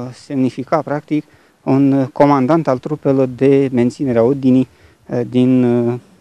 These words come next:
județul Gorj. Uh, în această calitate, uh, Ianache Catianu avea să devină unul dintre cei mai importanți, uh, boieri din, uh,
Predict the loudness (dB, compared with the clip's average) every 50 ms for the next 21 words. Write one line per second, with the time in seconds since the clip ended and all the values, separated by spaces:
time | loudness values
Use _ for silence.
0 | _ -12 -12 -10 -8 -6 -4 -4 -4 -6 -8 -8 -4 -4 -4 -4 -6 -10 -20 _
1 | _ _ _ _ _ _ _ _ _ _ _ _ _ _ _ _ _ _ _ _
2 | _ _ _ _ _ _ _ _ _ _ _ -8 -6 -6 -6 -8 -10 -14 -16 -18
3 | -20 _ _ -6 -2 -2 -2 -2 -2 -6 -12 -16 -16 -12 -8 -6 -6 -6 -6 -8
4 | -6 -6 -6 -6 -8 _ _ -4 -2 -2 -2 -4 -6 -8 -12 -16 -18 -20 -20 _
5 | _ _ _ -16 -14 -12 -12 -10 -12 -12 -12 -10 -8 -6 -6 -6 -6 -6 -8 -10
6 | -8 -10 -10 -10 -8 -6 -4 -4 -4 -4 -6 -10 _ _ _ _ _ -8 -6 -6
7 | -6 -6 -8 -8 -6 -4 -2 0 0 0 0 0 -2 -2 -2 -4 -6 -8 -12 -12
8 | -10 -8 -6 -4 -4 -4 -4 -6 -8 -6 -6 -6 -6 -6 -8 -12 -14 -10 -8 -6
9 | -6 -8 -10 _ _ _ _ _ _ _ _ _ _ -8 -6 -6 -4 -6 -6 -8
10 | -4 0 0 0 2 2 0 0 0 -2 -2 -4 -4 -2 -2 -2 -4 -6 -8 -10
11 | -10 -10 -12